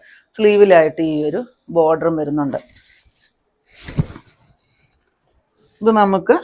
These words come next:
ആ, ര-, മസ്റ്റാർഡ് യെല്ലോയും മെറൂണും മസ്റ്റാർഡ് യെല്ലോയും ഗ്രീനും അതുപോലെ തന്നെ ഒരു പീച്ചും ഗ്രീനും മൂന്ന് ഷെയ്ഡുകളിൽ, മൂന്ന്, ആ, കളർ കോൺട്രാസ്റ്റുകളിലാണ്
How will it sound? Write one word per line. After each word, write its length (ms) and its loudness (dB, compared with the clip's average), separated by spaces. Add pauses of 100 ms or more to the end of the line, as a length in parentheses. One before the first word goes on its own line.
(440)
ആ, 40 -6 (1000)
ര-, 140 2 (120)
മസ്റ്റാർഡ് 420 6
യെല്ലോയും 400 4
മെറൂണും 400 2
മസ്റ്റാർഡ് 340 4
യെല്ലോയും 320 2
ഗ്രീനും 400 0
അതുപോലെ 260 4
തന്നെ 160 -4
ഒരു 160 -2
പീച്ചും 480 -4
ഗ്രീനും 320 -4 (120)
മൂന്ന് 340 0
ഷെയ്ഡുകളിൽ, 480 0 (160)
മൂന്ന്, 240 0 (160)
ആ, 20 2 (200)
കളർ 280 4
കോൺട്രാസ്റ്റുകളിലാണ് 800 0